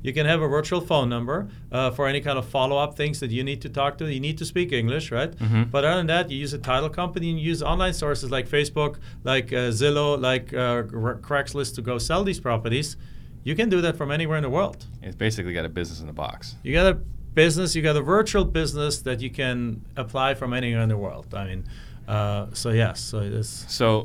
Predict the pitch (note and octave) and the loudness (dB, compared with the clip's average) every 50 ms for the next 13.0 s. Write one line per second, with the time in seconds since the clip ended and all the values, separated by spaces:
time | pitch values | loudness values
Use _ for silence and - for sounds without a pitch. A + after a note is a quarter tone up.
0 | - - A2 A#2 C#3 D3+ D3 B2 A2 G2+ F#2+ B2 F3+ F3 B2+ G2+ F#2 F#2 F#2 F#2 | -2 -6 -2 0 2 2 2 2 0 0 2 4 4 4 4 4 2 0 -2 -4
1 | G2+ G#2+ - - G2+ G2 - - A2+ G#2+ A2 G#2+ G2 F2+ F2 - - - G2+ G#2+ | -8 -8 -6 -4 -4 -4 -2 -2 0 2 2 4 2 2 0 -2 -4 -2 -2 -2
2 | G#2 G#2 G2+ F#2+ F#2 F#2+ G2+ A2+ A2+ A2+ F#2+ E2+ E2+ E2+ E2 F2+ G2 G2 G2 F2+ | -2 -2 -4 -4 0 0 0 0 0 -2 -4 -4 -4 -4 -4 -4 -4 -4 -4 -4
3 | F#2 F2+ - E2+ - - F#2 F2+ F2+ - - E2 E2+ F2 F2 E2 E2+ E2+ E2+ F2 | -4 -6 -6 -8 -8 -6 -6 -6 -6 -6 -8 -8 -6 -6 -6 -6 -6 -6 -4 -2
4 | F2 F2+ E2+ F2 E2 D#2+ D#2 D#2+ E2 D#2+ - - - - F2+ E2+ E2 D#2+ D#2+ D#2 | -2 -2 -4 -6 -8 -8 -8 -10 -10 -12 -12 -14 -12 -10 -8 -6 -6 -6 -8 -8
5 | D#2 E2 D#2+ D#2+ D#2+ D#2 D#2 D2+ D2+ D2+ D2+ D#2 D#2+ - - - - - - - | -8 -8 -8 -8 -8 -10 -10 -10 -10 -10 -10 -10 -8 -8 -10 -10 -12 -12 -12 -14
6 | - - - - - - A2 C3+ D#3 F#3+ G#3 A3+ A3+ A3 G#3+ A#3 A3+ F3 A#2+ - | -16 -16 -16 -14 -8 -4 -2 2 2 4 4 6 6 6 6 4 4 4 2 0
7 | - - - - - - - - - - - D3+ C#3+ C#3+ C#3+ B2+ C3 C3+ - D#3 | -2 -4 -4 -4 -8 -12 -12 -14 -12 -8 -8 -6 -6 -6 -6 -6 -6 -4 0 2
8 | D#3+ D3+ C#3 B2 - - - - - - - C3+ C#3+ C#3 - E3 F3+ F3+ - F#3+ | 4 4 4 4 0 -4 -8 -10 -8 -2 0 0 2 2 2 0 0 0 0 -2
9 | - - - G3 F#3 D#3+ C#3 C3 C3 C#3 D3+ - - - - C3+ C3 B2+ - - | -2 0 2 4 4 6 6 4 2 0 -4 -8 -12 -6 -2 0 0 0 0 -2
10 | D3 C#3+ A#2 D#3 D3+ - - - D#3 D3+ D3 D3 D3 C#3+ - C#3 C3 A#2 A#2 D3+ | -2 -2 -2 -2 -4 -4 -2 0 2 2 2 2 0 -2 -2 -4 -2 0 2 4
11 | D#3 C#3 A#2 G#2 G2+ - - - C#2+ - - - - - - - - G#2+ F#2+ F#2 | 4 4 4 2 0 -4 -6 -8 -10 -10 -10 -12 -12 -12 -12 -10 -8 -6 -6 -6
12 | F2+ F2+ - - - - - - - D3 C#3 C3 B2+ B2 A#2+ A#2 A#2 A2+ A2 | -6 -8 -10 -12 -14 -10 -8 -4 0 2 2 4 4 4 4 4 2 0 -2